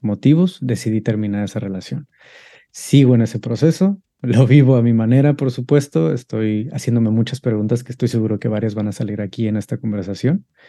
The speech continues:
sobre todo porque tal vez estamos en momentos similares, ¿no? Antes de movernos a eso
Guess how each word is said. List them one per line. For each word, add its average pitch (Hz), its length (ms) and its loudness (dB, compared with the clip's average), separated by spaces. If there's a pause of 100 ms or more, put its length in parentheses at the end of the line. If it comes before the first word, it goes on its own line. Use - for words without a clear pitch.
(280)
sobre 110 260 -2
todo 113 180 -4
porque - 360 -8 (200)
tal 110 200 -4
vez 101 120 -6
estamos 104 400 -8
en 101 260 -6
momentos 107 460 -4
similares, 104 560 -6
¿no? 139 200 -4 (1000)
Antes 180 400 8
de 214 80 8
movernos 127 460 4
a 107 80 -6
eso 180 280 -6